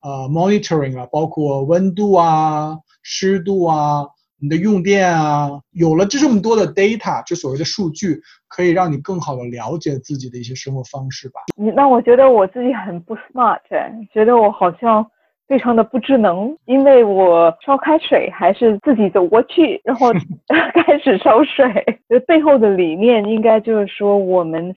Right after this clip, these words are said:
Speaker 2: 能够节能，就是 conserve energy。
Speaker 1: 最关键的是减少浪费，我觉得是从每个人个人角度是最容易开始做起的。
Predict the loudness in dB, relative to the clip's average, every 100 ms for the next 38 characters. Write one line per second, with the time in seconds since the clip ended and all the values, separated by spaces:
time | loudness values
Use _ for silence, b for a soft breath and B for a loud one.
0 | _ -6 0 2 2 0 -2 -2 -4 -8
1 | -12 -20 -20 -16 -12 -10 -8 -6 -6 0
2 | 2 2 -2 -4 -6 -6 -6 -6 -6 -6
3 | -2 -2 -2 -6 -6 -8 -8 -6 -4 -4
4 | -6 -6 -6 -8 -10 -10 -10 -10 _ -6
5 | -4 -2 -2 -2 -2 0 0 -4 -4 0
6 | 0 -2 -6 0 0 0 -2 -6 -10 -10
7 | -10 -12 -12 -4 -2 0 -2 -6 -12 _
8 | -8 -4 -2 0 -2 -4 -8 -8 -8 -10
9 | -8 -8 -8 -14